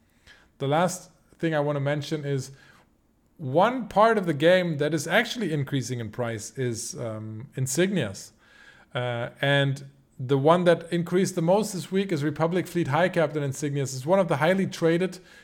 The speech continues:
uh, insignias because it's used for some, uh, very, um,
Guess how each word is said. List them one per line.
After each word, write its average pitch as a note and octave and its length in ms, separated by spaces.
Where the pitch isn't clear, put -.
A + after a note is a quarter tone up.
uh, E3+ 60
insignias F3 640
because D#3 280
it's C#3 180
used E3+ 300
for D3 600
some, C#3 580
uh, C3+ 380
very, C#3+ 800
um, B2 640